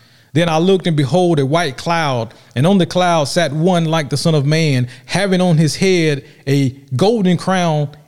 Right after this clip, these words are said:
and in his hand a sharp sickle." As we come to this last portion of Revelation fourteen, like the passages before it,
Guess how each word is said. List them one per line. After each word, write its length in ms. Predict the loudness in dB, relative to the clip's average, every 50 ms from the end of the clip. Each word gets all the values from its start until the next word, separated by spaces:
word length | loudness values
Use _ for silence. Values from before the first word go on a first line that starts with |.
| _ -4
and 140 | -2 0 2
in 100 | 2 2
his 160 | 0 0 -2
hand 340 | -2 -2 -2 0 0 0 0
a 60 | -2
sharp 300 | -2 -2 -2 -2 -2 -2
sickle." 440 | -2 -2 -2 -2 -4 -10 -10 -12 -16 _ _ _ _ _ _ _ _ _ _ _ _ _ _ _ _ _ _ _ _ _ _ _ _ _ _ _ _ _ _ _ _ _ _ _ _ _ _ _ _ _ _ _ _ _ _ _ _ _ _ _ -6
As 160 | -6 -2 -2
we 80 | -2 0
come 160 | 0 0 2
to 100 | 2 2
this 140 | 0 0 0
last 320 | -2 -2 -2 -4 -6 -4
portion 300 | -2 -2 -2 -2 -2 -4
of 80 | -2 -2
Revelation 440 | -2 -2 0 -2 -2 -2 -2 -2 -4
fourteen, 600 | -2 -2 -2 -2 -2 -2 -2 -2 0 0 -2 -2
like 200 | -2 -2 -4 -6
the 80 | -8
passages 460 | -4 -4 -4 -2 -2 -4 -4 -2 -2
before 400 | -2 -2 -2 0 0 0 0 0
it, 180 | -2 -2 -4 -8